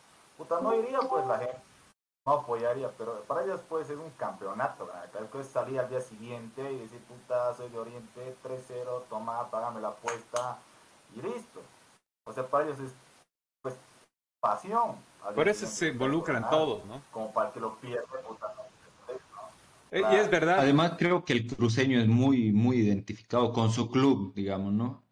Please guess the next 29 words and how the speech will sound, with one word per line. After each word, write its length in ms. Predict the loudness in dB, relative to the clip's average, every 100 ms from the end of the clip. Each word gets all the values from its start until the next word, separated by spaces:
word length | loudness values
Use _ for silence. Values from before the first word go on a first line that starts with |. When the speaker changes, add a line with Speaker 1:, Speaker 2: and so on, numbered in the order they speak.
| _
Speaker 3:
O 80 | -12
sea, 500 | -4 -2 -2 -4 _ _ _ _ _ _ _ _ _
el, 480 | 0 0 0 -4 -6
la 180 | -4 -2
perso-, 340 | -4 -4 -8 -10 _ _ _
se 180 | -4 0
compran 460 | 4 4 4 2
su 180 | 0 -4
polera, 640 | 0 2 6 4 4 0 -2
eh, 220 | -4 -8 -4
le 220 | -2 0
regalan 440 | 2 4 4 2
así 280 | 0 -2 -2
a 60 | -2
su 200 | -4 0
hijo, 420 | 0 0 -2 -4
todo. 560 | -2 0 0 -2 -10 -12
Eh, 440 | -8 -6 -8 -10 _ _
creo 300 | 0 0 2
que 380 | 2 2 0 _ _ _ _ 0
tienen 280 | 2 6 4
un 160 | 6
mon-, 340 | 6 4 2 -2
o 60 | -10
sea, 260 | -8 -8 -14 -20 _ _ _ _
creo 260 | -2 -2 0
que 120 | -4
tienen 440 | -4 2 2 2 0
un 400 | -2 -6 -10